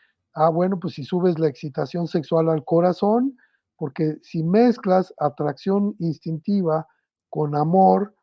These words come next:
pues, obviamente que no vas a tener la misma experiencia, ahora tienes otra más elevada. Y el oro, ¿el oro es más, es más elevado que el bronce? Pues sí, es el, el que tiene ya, el oro es considerado la estructura molecular más elevada dentro del mundo de los,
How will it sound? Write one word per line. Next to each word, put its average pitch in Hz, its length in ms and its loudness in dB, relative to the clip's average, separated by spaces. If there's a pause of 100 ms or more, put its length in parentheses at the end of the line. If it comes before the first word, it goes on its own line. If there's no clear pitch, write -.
(120)
pues, 139 200 -8
obviamente 208 640 0
que 160 140 -4
no 165 180 -2
vas 185 180 -2
a 160 80 2
tener 165 320 -4
la 170 100 0
misma 170 340 -4
experiencia, 170 800 -4 (340)
ahora 165 200 2
tienes 170 400 -2
otra 175 280 0
más 160 260 0
elevada. 156 600 -2 (1120)
Y 175 160 4
el 226 140 10
oro, 240 440 10
¿el 190 160 2
oro 262 300 6
es 214 100 0
más, 233 360 2
es 196 140 -2
más 220 260 2
elevado 202 520 2
que 170 80 -2
el 160 80 -4
bronce? 190 440 -2
Pues 139 360 -12
sí, 208 460 -2 (460)
es 160 200 -4
el, 165 140 -2
el 156 200 -6
que 147 120 -10
tiene 175 360 -2
ya, 170 280 2
el 165 160 -2
oro 175 200 0
es 165 100 -6
considerado 165 640 -2
la 151 100 -4
estructura 170 440 -6
molecular 147 580 -4
más 165 240 -2
elevada 156 460 0
dentro 151 440 -6
del 139 140 -8
mundo 147 300 -6
de 139 60 -6
los, 139 220 -10